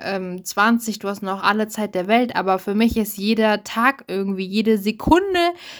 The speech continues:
die man versucht, jemand zu sein, der man überhaupt nicht ist oder auch überhaupt nicht sein will,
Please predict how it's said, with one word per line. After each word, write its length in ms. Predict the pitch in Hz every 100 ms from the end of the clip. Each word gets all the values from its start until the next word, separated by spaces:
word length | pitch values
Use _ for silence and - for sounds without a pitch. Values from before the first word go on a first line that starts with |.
| - -
die 100 | 240
man 140 | 247
versucht, 560 | 247 233 214 302 311 -
jemand 320 | 240 240 247
zu 160 | -
sein, 360 | 202 220 247 233
der 120 | 226
man 220 | 214 202
überhaupt 460 | 196 208 208 233 -
nicht 300 | 214 214 -
ist 220 | 254 -
oder 200 | 190 185
auch 120 | 185
überhaupt 320 | 190 208 220 214
nicht 180 | 196
sein 380 | - 185 185 175
will, 380 | 247 285 254 311